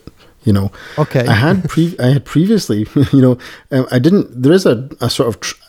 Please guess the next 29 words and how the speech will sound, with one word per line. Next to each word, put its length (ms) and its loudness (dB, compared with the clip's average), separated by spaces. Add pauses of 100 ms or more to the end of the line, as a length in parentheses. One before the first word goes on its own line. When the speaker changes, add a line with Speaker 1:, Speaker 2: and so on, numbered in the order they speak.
(140)
Speaker 1:
transfer 500 2
from 160 -2
iPhone 440 0
to 80 -6
Android 440 0
kind 140 0
of 80 -2
thing 200 2
that, 260 -6
that 200 -2
is 140 0
supposed 320 -2
to 60 0
work, 320 0
but, 180 -2 (500)
um, 340 2 (460)
because, 600 0 (160)
you 100 0
know, 220 0 (120)
my 200 2
lifestyle 460 2
has 120 -2
been 220 0
so 380 0
cloud-based 680 0
for 140 -6
so 200 -4
long 440 0 (480)
that 360 -2